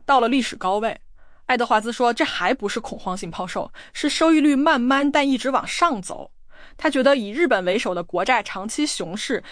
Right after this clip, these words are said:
肯定会把过去四十年在股票和房地产里积累的估值泡沫给弄没。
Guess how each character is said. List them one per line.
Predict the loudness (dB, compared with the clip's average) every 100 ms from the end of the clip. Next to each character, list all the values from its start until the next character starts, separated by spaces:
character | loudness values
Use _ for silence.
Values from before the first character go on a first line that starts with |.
| -16
肯 | -6 -4 -2
定 | -4 0
会 | 0
把 | 2
过 | 0 0
去 | -2
四 | -4 -2
十 | -2 -4
年 | -4 0
在 | -2
股 | -2 -10
票 | -2 2 2
和 | 0
房 | -4 -4
地 | -4
产 | -4 -4
里 | -6
积 | -6 -4
累 | -4
的 | -4
估 | -4 -2
值 | -2 -4
泡 | 0 0
沫 | 0 -2
给 | -6
弄 | -6
没。 | -6 -8